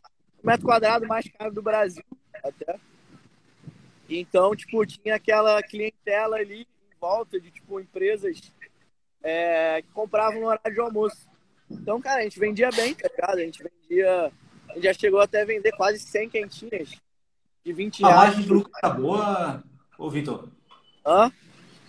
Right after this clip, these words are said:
Speaker 2: A margem de lucro desse produto era boa?
Speaker 1: Então, como a gente fazia na casa da avó dele, ou seja, a gente não pagava aluguel e a gente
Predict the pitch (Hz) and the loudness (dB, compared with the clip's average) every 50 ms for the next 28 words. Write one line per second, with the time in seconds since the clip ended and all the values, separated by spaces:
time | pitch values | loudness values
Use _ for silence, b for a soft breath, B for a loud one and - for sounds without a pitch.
0 | - - _ _ - _ _ - - - - - 143 139 147 180 196 196 202 208 | -20 -20 _ _ -20 _ _ -20 -20 -4 2 2 4 6 6 6 4 4 2 0
1 | 185 175 170 175 196 196 185 190 160 175 - - - 170 160 170 185 185 190 170 | -2 -2 -2 -2 -2 -2 -2 -4 -6 -8 -8 -6 -4 -2 -2 0 0 0 0 2
2 | 143 123 120 135 170 214 220 175 135 - - - _ _ _ _ _ _ _ _ | 0 0 0 0 0 0 0 -2 -4 -8 -12 -18 _ _ _ _ _ _ _ _
3 | _ - - 254 - 285 285 277 254 - - _ - - - 233 247 269 277 269 | _ -14 -10 0 4 4 6 6 4 2 -4 _ -4 2 4 4 6 6 6 6
4 | 247 247 262 262 262 - - - - 254 254 254 247 226 202 180 - _ - - | 6 4 2 0 -2 -4 -6 -4 -2 0 2 2 4 4 4 2 2 _ -16 -12
5 | - 208 208 220 214 196 180 202 233 247 247 233 226 214 - - 202 202 226 233 | -6 -4 -2 -2 -2 -2 -4 -2 0 0 0 2 0 -2 -2 0 0 2 2 0
6 | 233 233 233 226 226 208 208 220 233 233 202 196 202 202 202 190 175 151 131 120 | 0 0 0 0 2 2 0 -2 -2 -2 2 4 6 6 6 4 2 -2 -6 -8
7 | - _ _ _ - 180 190 - 214 214 196 190 190 185 - 170 190 196 202 - | -12 _ _ _ -10 -10 -2 2 4 6 6 4 2 -2 -6 -6 -6 -4 0 2
8 | 208 202 196 196 196 202 196 202 202 208 208 208 175 165 180 180 170 160 151 135 | 2 2 4 4 2 2 2 2 0 -2 -2 -4 -4 -2 0 0 0 0 -2 -6
9 | _ _ _ _ _ - - - _ - - _ _ _ _ _ _ _ _ _ | _ _ _ _ _ -20 -20 -20 _ -20 -20 _ _ _ _ _ _ _ _ _
10 | _ _ _ _ - 180 190 190 190 196 196 185 175 190 196 202 214 208 - - | _ _ _ _ -6 -2 2 2 4 4 4 2 2 2 0 0 -2 -6 -10 -14
11 | - 208 214 214 214 208 196 185 175 - | -12 -8 -4 -2 0 2 4 2 2 0